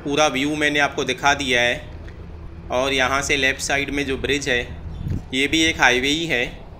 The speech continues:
थोड़ा सा आगे जाके हम देखते हैं, थोड़ा सा नीचे उतर के। यहाँ से जो है सामने से जो ऊपर से निकलने का जो है,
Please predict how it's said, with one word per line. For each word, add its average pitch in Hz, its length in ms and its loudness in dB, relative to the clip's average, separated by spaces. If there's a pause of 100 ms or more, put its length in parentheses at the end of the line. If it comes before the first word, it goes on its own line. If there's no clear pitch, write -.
(1000)
थोड़ा 123 220 2
सा 143 140 2
आगे 120 400 2
जाके 139 320 2
हम 139 200 0
देखते 117 340 -2
हैं, 120 240 -2
थोड़ा 120 220 0
सा 127 160 -2
नीचे 113 320 -4
उतर 117 280 -2
के। 113 120 -4 (3000)
यहाँ 117 200 0
से 127 440 -4 (160)
जो 127 180 -4
है 117 180 -2 (1000)
सामने 131 540 -2
से 156 140 0
जो 147 220 0
ऊपर - 1500 -8
से 160 240 0
निकलने 139 480 0
का 143 160 0
जो 139 200 -2
है, 127 180 0